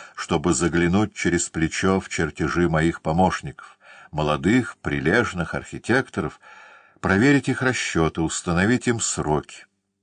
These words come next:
К работе я относился с тем же безразличием, что и к слову искусства. Другие делали ее не хуже меня.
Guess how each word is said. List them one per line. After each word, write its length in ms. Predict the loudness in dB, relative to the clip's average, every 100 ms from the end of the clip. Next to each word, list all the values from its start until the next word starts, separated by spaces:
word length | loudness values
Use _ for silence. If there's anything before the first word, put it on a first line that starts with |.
| _ _ _
К 120 | -8 -2
работе 500 | 0 4 4 4 2
я 180 | 6 4
относился 760 | 4 -4 -2 0 0 -2 -4
с 120 | -4
тем 240 | 0 0 2
же 140 | 0
безразличием, 960 | 0 0 2 0 2 0 2 0 0 -2 -12 -18 -12
что 300 | -8 2 4
и 100 | 4
к 100 | 2
слову 560 | -4 0 0 2 2 0
искусства. 840 | -2 -6 -4 -4 -6 -8 -8 -8 _ _ _ _ _ _ _ _ -16
Другие 580 | -2 2 2 4 4 4
делали 480 | 4 2 2 2 2
ее 360 | 2 2 2 2
не 140 | 0
хуже 360 | -2 -2 0 0
меня. 380 | 0 2 0